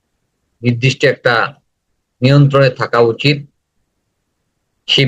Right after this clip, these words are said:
বিষয়টা নিয়ে আজকে কথা বলবো। আমার পিছনে ব্যাকগ্রাউন্ড দেখে আপনি বুঝতে পারছেন আজকে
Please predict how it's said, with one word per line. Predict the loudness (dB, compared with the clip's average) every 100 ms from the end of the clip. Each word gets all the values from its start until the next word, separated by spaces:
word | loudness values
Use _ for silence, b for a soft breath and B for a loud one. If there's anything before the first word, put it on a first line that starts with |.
| -2
বিষয়টা | -6 -2 -2 0
নিয়ে | -2 -4
আজকে | -6 -4 -2
কথা | -2 -2
বলবো। | -2 -4 -14 _ _ _ -4
আমার | -2 -2
পিছনে | -2 0 0 2
ব্যাকগ্রাউন্ড | 0 0 2 2 2
দেখে | 0 -2
আপনি | 0 0
বুঝতে | 0 -2 0
পারছেন | -2 -2 -4 -6 -16 _ _ _ _ _ _
আজকে | -8 -4 -2